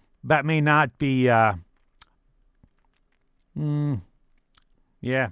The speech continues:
it may just be ba-, bullshit, <laughs> which, of course, uh, may be a, a compromised node in the network. I don't know. But we do have a lot of noise in this file of what is consciousness,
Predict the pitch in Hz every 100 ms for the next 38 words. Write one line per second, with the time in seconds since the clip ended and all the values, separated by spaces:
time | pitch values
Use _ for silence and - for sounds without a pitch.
0 | - 139 147 131 - 104 98 95 _ 92
1 | 87 - - - _ _ 190 - 143 -
2 | 131 101 - _ - - - 117 117 92
3 | _ _ - _ - 147 127 131 127 117
4 | 110 - 127 127 123 117 113 104 - 107
5 | 117 117 113 95 98 95 95 80 73 -
6 | 90 71 73 _ - - - 135 135 123
7 | 196 165 151 147 151 127 123 120 123 123
8 | - 120 113 104 - _ _ _ 107 117
9 | 110 69 62 _ _ _ 107 95 87 _
10 | _ - 107 117 104 107 - - 101 98
11 | 87 - 78 - -